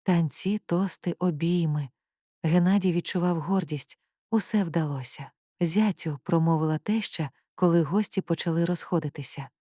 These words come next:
«Найкраще, що зробила моя Настя в житті, це вийшла за тебе.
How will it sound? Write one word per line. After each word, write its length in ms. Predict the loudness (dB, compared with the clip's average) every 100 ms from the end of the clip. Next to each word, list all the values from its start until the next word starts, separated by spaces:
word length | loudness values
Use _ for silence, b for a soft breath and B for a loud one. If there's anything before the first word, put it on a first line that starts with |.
| _ _ _ _ 2
«Найкраще, 720 | 4 4 0 0 0 -2 -4
що 220 | 0 0
зробила 480 | 2 2 2 2 4
моя 300 | 2 2 2
Настя 440 | 0 0 -2 -4
в 80 | -2
житті, 480 | -4 -4 -2 -2 -2 _ _
це 200 | 0 2
вийшла 480 | 4 2 2 0 0
за 160 | 0
тебе. 420 | -2 -4 -4 -6